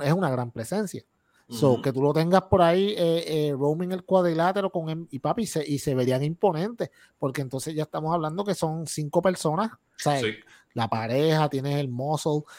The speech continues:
Speaker 1: que sería Omos, tener el, el luchador estrella y, y la voz. Creo que eso sería un
Speaker 2: Sí.
Speaker 1: sendo, sería un sendo,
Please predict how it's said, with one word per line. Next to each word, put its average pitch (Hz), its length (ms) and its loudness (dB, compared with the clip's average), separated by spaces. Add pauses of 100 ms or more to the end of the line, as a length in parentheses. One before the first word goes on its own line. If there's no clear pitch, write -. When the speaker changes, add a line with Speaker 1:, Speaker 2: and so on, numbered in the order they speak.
(120)
Speaker 1:
que 147 120 0
sería 143 360 2
Omos, 160 360 2
tener 131 240 -2
el, 147 200 -2
el 127 260 -2
luchador 120 460 -2
estrella 165 520 4
y, 139 100 0 (100)
y 127 180 -2
la 110 160 -4
voz. 185 260 2 (160)
Creo 180 260 -4
que 247 80 2
eso 196 200 0
sería 180 340 2
un 240 200 -2 (220)
Speaker 2:
Sí. 131 60 -4 (160)
Speaker 1:
sendo, 233 840 2 (140)
sería 143 300 -2
un 208 120 -6
sendo, 226 680 0